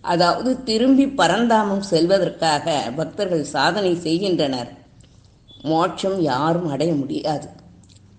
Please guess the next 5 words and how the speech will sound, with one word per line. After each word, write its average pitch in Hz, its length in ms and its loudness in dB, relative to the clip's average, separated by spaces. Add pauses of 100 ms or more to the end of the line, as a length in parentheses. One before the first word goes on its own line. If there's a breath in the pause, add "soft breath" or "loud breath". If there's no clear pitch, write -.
(120)
ஏனெனில் 202 520 2
இது 165 240 4
ஏற்கனவே 180 540 2
உருவாக்கப்பட்ட 175 800 -2 (100)
நாடகமாகும். 135 840 -4